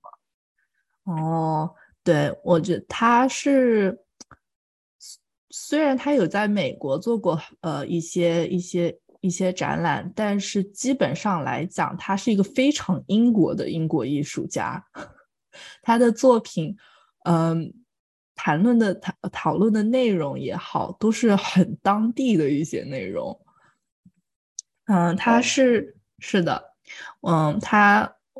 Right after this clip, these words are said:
Speaker 2: 就我就先简单的给你介绍一下关于 Cornelia Parker 吧。啊，他一九，
Speaker 1: 嗯。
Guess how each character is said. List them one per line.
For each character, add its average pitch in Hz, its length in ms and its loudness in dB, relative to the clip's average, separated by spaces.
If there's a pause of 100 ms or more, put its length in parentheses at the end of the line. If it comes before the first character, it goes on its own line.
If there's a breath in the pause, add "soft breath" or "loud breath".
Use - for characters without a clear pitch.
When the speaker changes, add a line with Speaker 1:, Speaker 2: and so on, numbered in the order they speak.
(360)
Speaker 2:
就 208 140 6
我 165 120 6
就 196 140 0
先 269 240 0
简 220 180 0
单 214 200 -2
的 233 220 -2 (140)
给 190 120 0
你 196 160 -4
介 277 200 0
绍 269 280 -2
一 - 80 -8
下 - 240 -2
关 165 280 -4
于 143 280 -4
Cornelia 170 560 2
Parker - 480 0
吧。 - 240 -8 (800 loud breath)
啊， 165 240 -4
他 180 220 2
一 233 160 8
九， 170 500 2
Speaker 1:
嗯。 202 80 -8